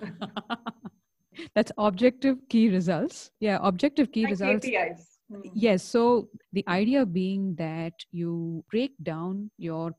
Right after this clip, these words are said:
Speaker 2: product development into much smaller quarters, right? So you do
Speaker 1: Mm.
Speaker 2: specific part of a product, get everyone involved in it and say, "This is the
Speaker 1: Mm.
Speaker 2: common goal that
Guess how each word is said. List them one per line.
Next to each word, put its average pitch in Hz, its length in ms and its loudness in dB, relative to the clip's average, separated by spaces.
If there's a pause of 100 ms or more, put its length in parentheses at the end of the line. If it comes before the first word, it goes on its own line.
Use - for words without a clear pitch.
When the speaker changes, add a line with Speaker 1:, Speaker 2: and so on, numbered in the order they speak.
Speaker 2:
product 180 360 -6
development 160 760 -8
into 226 320 -6
much 196 400 -4
smaller 190 640 -4 (160)
quarters, - 640 -8 (140)
right? 262 200 -8
So - 220 -8
you 180 180 0
do 175 360 0
Speaker 1:
Mm. - 100 -14 (180)
Speaker 2:
specific 254 440 -2 (160)
part 196 260 -2
of 196 100 -6
a 185 60 -4
product, 160 440 -4 (180)
get 214 160 0
everyone 214 420 0
involved 156 580 -2
in 143 160 -4
it 151 240 -8 (240)
and 196 120 -2
say, 226 120 0
"This 220 280 -4
is 294 100 -4
the 277 100 -2
Speaker 1:
Mm. - 140 -8
Speaker 2:
common 190 320 2
goal 170 220 0
that 175 160 -2